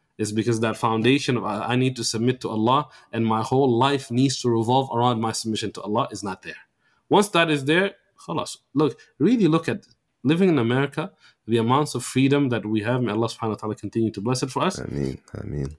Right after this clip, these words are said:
Speaker 1: We, like, we, I, I can walk around with my thobe, no one says anything to me. I can decide to pray anywhere, no one will say anything to me.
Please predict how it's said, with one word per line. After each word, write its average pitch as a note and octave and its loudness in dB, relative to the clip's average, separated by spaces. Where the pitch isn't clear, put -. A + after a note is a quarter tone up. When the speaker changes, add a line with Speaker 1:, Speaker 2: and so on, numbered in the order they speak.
Speaker 1:
We, D#3 2
like, C#3 0
we, C#3+ 2
I, F3 2
I G#3 4
can G#3 0
walk D#3 4
around D3+ 2
with A#2+ 0
my A#2 2
thobe, D3 2
no C3 2
one C3 2
says G#2+ -6
anything G2+ -6
to F#2+ -8
me. G2 -6
I D#3 2
can D#3 0
decide D#3 2
to C#3 -2
pray D3 2
anywhere, C#3 4
no B2 4
one A#2+ 4
will G#2+ 0
say F#2+ -4
anything F#2+ -6
to F#2 -12
me. E2 -8